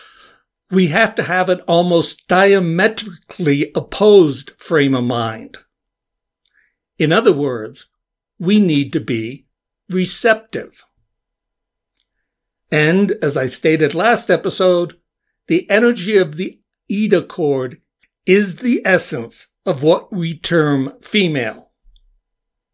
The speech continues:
Now, instead of female, we can also call this energy the receptive. Although, unfortunately, our present culture almost explicitly implies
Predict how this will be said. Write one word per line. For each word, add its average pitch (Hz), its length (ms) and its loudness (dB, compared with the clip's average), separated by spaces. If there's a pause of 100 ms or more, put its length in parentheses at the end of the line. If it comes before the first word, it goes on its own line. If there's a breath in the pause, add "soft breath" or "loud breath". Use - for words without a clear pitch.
(120)
Now, 135 220 0
instead 247 400 0
of 160 220 -6 (120)
female, 160 720 -2 (540)
we 175 100 -2
can 180 180 0
also 214 300 2
call 180 320 2
this 160 300 -2
energy 139 560 -6 (480)
the 185 160 2
receptive. - 800 -4 (1300)
Although, 156 480 4
unfortunately, 175 1040 -2 (160 soft breath)
our 151 160 -2
present 220 480 -2
culture 165 560 -2
almost 156 460 -2
explicitly 170 1080 -4
implies 127 800 -6